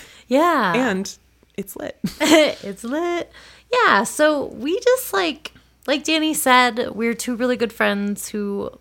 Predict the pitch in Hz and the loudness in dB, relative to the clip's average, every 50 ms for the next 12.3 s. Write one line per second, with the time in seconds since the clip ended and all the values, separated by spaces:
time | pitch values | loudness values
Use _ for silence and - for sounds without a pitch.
0 | _ - 214 208 196 190 190 190 185 - - 226 175 - 190 190 190 - - - | _ -6 -4 -2 0 0 0 -2 -4 -6 -6 -6 -6 -4 -4 -2 -2 -4 -6 -8
1 | _ _ _ - - - 220 208 - - - - 226 208 208 220 214 220 226 226 | _ _ _ -20 -20 -20 -20 -20 -20 -8 -2 2 2 4 4 2 0 0 0 0
2 | 226 226 226 226 - 233 247 240 220 196 180 196 180 185 180 180 180 - - - | 0 0 0 -2 -2 0 2 2 2 2 0 -2 -2 0 0 0 0 -2 -4 -8
3 | 185 - - 196 190 190 180 - - 202 202 175 202 202 196 202 214 233 208 180 | -8 -6 -4 -4 -4 -4 -4 -4 -2 -2 -2 -2 -2 -4 -4 -4 -4 -4 -4 -4
4 | 170 175 - 185 185 185 185 185 170 190 196 185 - 196 180 190 196 196 196 196 | -6 -4 -4 -4 -4 -4 -4 -4 -4 -4 -4 -4 -4 -4 -4 -4 -4 -6 -6 -8
5 | 196 - 208 196 196 190 - - 226 226 202 - - - 185 180 - 190 190 185 | -8 -6 -6 -4 -4 -4 -4 -2 0 0 -2 -2 -6 -10 -8 -8 -6 -6 -8 -8
6 | - - 196 190 202 196 - 214 214 240 - - 175 190 214 - 269 262 - - | -6 -6 -4 -4 -4 -4 -2 -2 -2 -2 -2 -2 0 0 2 2 2 0 0 -2
7 | 392 - - - - - - - 240 226 226 220 220 208 - 220 262 262 247 196 | -10 -12 -12 -12 -12 -12 -4 0 4 4 4 4 2 0 0 0 0 2 4 4
8 | 220 247 240 - 311 311 311 285 311 302 311 311 311 311 - - 226 226 226 220 | 4 4 4 2 -2 -2 -2 0 0 0 0 0 -2 -4 -4 -4 -4 -4 -4 -4
9 | 202 196 202 202 202 202 202 202 - - 196 196 196 - - 196 196 190 190 190 | -2 -2 0 0 0 0 0 0 0 2 0 0 0 0 -2 -2 -2 0 0 0
10 | 190 196 196 - - - - - _ _ _ _ - 262 269 277 277 277 269 254 | -2 -2 -4 -6 -12 -20 -20 -20 _ _ _ _ -4 0 2 4 4 4 4 2
11 | - - 214 214 - - - - 190 - - 180 - 190 - - - - 349 359 | 2 0 -2 -2 -4 -6 -6 -4 -4 -4 -4 -4 -6 -6 -6 -8 -6 -2 0 0
12 | 349 359 - - - | 0 -2 -4 -14 -14